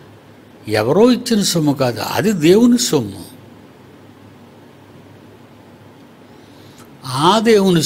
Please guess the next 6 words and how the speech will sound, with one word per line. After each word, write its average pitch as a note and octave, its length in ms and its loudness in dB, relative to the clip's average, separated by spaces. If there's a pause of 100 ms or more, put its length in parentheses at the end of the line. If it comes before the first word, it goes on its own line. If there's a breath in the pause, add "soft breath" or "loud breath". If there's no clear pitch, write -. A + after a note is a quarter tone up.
సొమ్ముని A#2+ 440 0 (1400)
దేవుని F#3+ 460 4
పిల్లల G3 260 2 (100)
కష్టానికే C3+ 680 -2
ఖర్చు - 260 -4
పెట్టాలి. - 400 -12